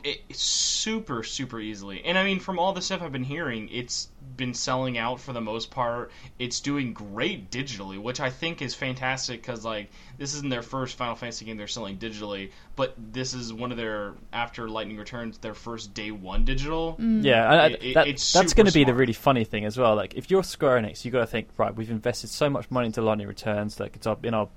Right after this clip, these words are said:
Speaker 3: best development team working on this. It's just been outsold by an H D collection."
Speaker 1: Which,
Speaker 2: <laughs>
Speaker 1: honestly, and, man, I, there's some interesting stuff, well, I mean, we'll talk about it. I know we're wrapping it up. But it's like, you know that, do you know that the H D collection was actually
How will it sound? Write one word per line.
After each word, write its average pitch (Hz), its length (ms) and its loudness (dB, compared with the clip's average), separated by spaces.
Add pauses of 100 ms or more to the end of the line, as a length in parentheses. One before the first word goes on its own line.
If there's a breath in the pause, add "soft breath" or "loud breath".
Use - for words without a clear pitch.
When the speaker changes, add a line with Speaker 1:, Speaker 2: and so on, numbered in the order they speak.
Speaker 3:
best - 260 4
development 117 460 4
team 113 240 0
working 107 380 0
on 104 100 -2
this. 107 380 -2 (580 soft breath)
It's 127 140 0
just - 260 -2
been 123 140 2
outsold 110 420 2
by 104 120 4
an 104 40 2
H 101 140 -4
D 107 120 -8
collection." 98 440 -10 (420)
Speaker 1:
Which, 143 400 2
Speaker 2:
<laughs> 247 60 2
Speaker 1:
honestly, 143 640 6
and, 175 140 -10 (300)
man, 175 280 -4
I, 170 260 -4
there's 208 300 -8
some 123 200 -6
interesting 123 320 -10
stuff, 113 220 -10
well, 110 100 -8
I - 20 -8
mean, 110 220 -8
we'll 113 100 -10
talk 113 220 -8
about 101 180 -8
it. - 20 -6
I - 40 -8
know 110 100 -6
we're 104 120 -6
wrapping 104 340 -8
it 101 100 -12
up. 107 200 -8 (260 soft breath)
But 165 100 -8
it's - 100 -8
like, 147 220 0 (180 soft breath)
you 208 100 -4
know 269 120 4
that, 202 460 -2
do 160 100 -6
you 202 80 -2
know 254 80 0
that 233 140 -6
the 151 200 -6
H - 140 -8
D 143 140 -4
collection 156 320 -4
was 139 100 -4
actually 135 320 -6